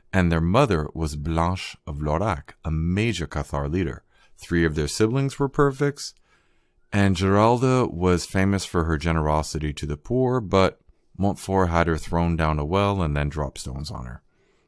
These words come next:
Having given up on conversion, Amaury simply threw four hundred perfects onto a huge bonfire on May first, twelve eleven.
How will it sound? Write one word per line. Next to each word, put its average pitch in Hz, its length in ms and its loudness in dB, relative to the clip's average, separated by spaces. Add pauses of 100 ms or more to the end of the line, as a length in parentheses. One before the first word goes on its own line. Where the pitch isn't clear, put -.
(140)
Having 87 320 2
given 90 340 2
up 87 180 0
on 78 140 0
conversion, 101 720 -2 (220)
Amaury 87 480 4
simply 82 480 -4
threw 78 400 -4
four 80 320 -6
hundred 76 320 -6
perfects 104 420 -2
onto 76 320 -4
a 78 60 -2
huge 143 320 -2
bonfire 98 680 0 (260)
on 85 220 2
May 104 160 2
first, 78 480 -4
twelve 73 260 -6
eleven. 64 420 -10